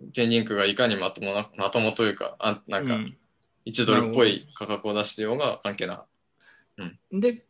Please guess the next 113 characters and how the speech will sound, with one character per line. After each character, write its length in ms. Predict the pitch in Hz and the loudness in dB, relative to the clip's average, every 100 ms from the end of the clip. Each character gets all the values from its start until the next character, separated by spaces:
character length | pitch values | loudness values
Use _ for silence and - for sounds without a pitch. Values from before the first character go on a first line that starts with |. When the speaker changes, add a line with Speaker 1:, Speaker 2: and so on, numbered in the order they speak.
| _ - | _ -6
Speaker 2:
結 160 | 226 | -2
局 300 | 262 254 240 | -2 0 4
メ 140 | 220 220 | 6 6
ー 40 | |
カ 100 | 226 | 4
ー 40 | |
ダ 140 | 220 220 | 4 6
オ 80 | 135 | 6
は 120 | 120 | 4
チ 120 | 156 | 2
ェ 60 | 151 | 0
ー 40 | |
ン 20 | |
リ 120 | 151 | 0
ン 60 | 131 | 0
ク 100 | 110 | -4
に 240 | 120 120 - - | -8 -12 -16 -4
オ 60 | |
ラ 120 | 123 120 | -2 -2
ク 120 | 131 | -2
ル 100 | 117 | -4
を 20 | |
そ 100 | 123 | -2
の 60 | 113 | -4
後 120 | 110 | -4
変 100 | - | -6
え 20 | 107 | -6
た 100 | 110 | -6
の？ 60 | - _ _ _ _ _ _ _ 127 | -12 _ _ _ _ _ _ _ -4
変 80 | |
え- 40 | 165 | 2
Speaker 1:
い 20 | |
や、 260 | 160 135 - _ _ _ - | 2 2 -4 _ _ _ -6
Speaker 2:
変 80 | - | -2
え 40 | 113 | 0
て 80 | 110 | 2
な 80 | |
い？ 40 | 110 | 0
Speaker 1:
特 60 | |
に 80 | 101 | 0
そ 100 | 110 | 0
う 40 | 104 | 0
い 20 | |
う 40 | |
話 440 | 101 98 98 - 98 | 0 -2 -2 -4 -4
は 140 | 87 | -4
な 160 | 85 - | -4 -8
い 120 | - _ | -14 _
か 120 | - | -12
な。 160 | 135 - | -12 -8
Speaker 2:
な 140 | 110 | -8
い。 120 | 110 - | -8 -16
あ 40 | 113 | -10
ー。 40 | |
Speaker 1:
う 160 | 113 110 | -8 -6
ん。 180 | 95 - - - _ _ - | -6 -8 -14 -20 _ _ 0
Speaker 2:
で 60 | |
も 80 | 247 | 2
や 60 | 254 | 4
っ 80 | |
ぱ 100 | - | 2
そ 220 | - - 370 | 0 0 4
う 20 | |
す 80 | 392 | 4
る 60 | |
と 60 | - | 4
チ 140 | - | 4
ェ 40 | 240 | 6
ー 60 | 330 | 4
ン 60 | |
リ 60 | 359 | 4
ン 20 | |
ク 80 | 196 | 4
が 60 | 139 | 6
よ 100 | 247 | 6
し 160 | - | 6
な 80 | 214 | 4
に 180 | 139 - | 4 0
し 140 | - - | -6 2
て 100 | 160 | 4
く 80 | 185 | 6
れ 100 | 190 | 6
る 120 | 190 | 6
っ 20 | |
て 80 | 135 | 4
い 40 | |
う 20 | |
の 80 | 110 | 2
は 60 | 110 | -2
結 160 | 110 170 | 0 2
構 80 | |
や 40 | 135 | 2
っ 20 | |
ぱ 80 | - | 2
そ 120 | 127 | -2
こ 120 | 135 | 0
に 80 | 165 | 0
チ 120 | 156 | 2
ェ 60 | 170 | 2
ー 60 | 180 | 4
ン 20 | |
リ 120 | 185 | 4
ン 40 | |
ク 80 | 135 | 2
へ 20 | |
の 60 | 107 | 0
依 60 | 104 | -2
存 160 | 117 | -2
を 40 | 113 | -2
感 200 | 113 104 | -2 -2
じ 60 | |
る 80 | 104 | -2
ね。 200 | 101 - | -4 -6